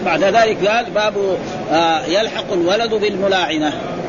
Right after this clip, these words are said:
آه، بالملاعنة، آه، بالملاعنة، يعني، آه، المرأة. فإذا كانت حامل وولدت، آه، الرجل قال: "هذا، هذا الحمل ليس منه". آه، كانت زوجتها هذه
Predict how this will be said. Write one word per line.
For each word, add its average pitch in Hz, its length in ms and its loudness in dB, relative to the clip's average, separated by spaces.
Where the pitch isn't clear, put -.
آه، - 100 -4
بالملاعنة، 170 520 0
آه، 180 180 -2
بالملاعنة، 160 520 0
يعني، 175 200 0
آه، 175 240 0
المرأة. 175 360 0
فإذا 170 440 0
كانت 190 220 0
حامل 185 340 0
وولدت، 170 500 2
آه، 160 240 0
الرجل 185 340 0
قال: 196 120 2
"هذا، 196 260 0
هذا 190 300 -2
الحمل 208 300 -2
ليس 202 220 0
منه". 165 280 0
آه، - 420 -4
كانت 175 160 2
زوجتها 170 540 0
هذه 147 140 -2